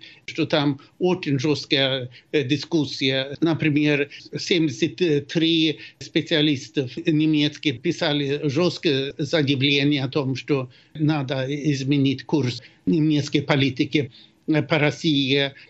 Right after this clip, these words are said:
что они против, э, Северный поток, э, два. Анна-Лена Б-, Бербок, э, новый министр иностранных дел, была в Москве на прошлой неделе и очень жёстко выступила против Лаврова. В Германии есть, э,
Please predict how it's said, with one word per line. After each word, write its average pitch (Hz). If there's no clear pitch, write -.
что 196
они 175
против, 180
э, 139
Северный 147
поток, 143
э, 143
два. 143
Анна-Лена 156
Б-, 151
Бербок, 156
э, 147
новый 147
министр 147
иностранных 143
дел, 151
была 147
в 131
Москве 151
на 147
прошлой 147
неделе 143
и 143
очень 147
жёстко 151
выступила 143
против 139
Лаврова. 143
В 147
Германии 170
есть, 135
э, 139